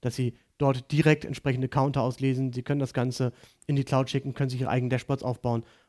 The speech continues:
und so die entsprechenden Server beobachten.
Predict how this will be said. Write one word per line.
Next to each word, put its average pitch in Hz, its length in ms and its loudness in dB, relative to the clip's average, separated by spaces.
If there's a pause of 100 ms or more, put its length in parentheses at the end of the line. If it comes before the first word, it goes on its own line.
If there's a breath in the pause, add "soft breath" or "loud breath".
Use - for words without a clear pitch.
(100)
und 123 180 0
so 117 260 -2 (320 soft breath)
die 135 80 4
entsprechenden 117 720 -2 (720)
Server 131 340 2
beobachten. 101 460 -6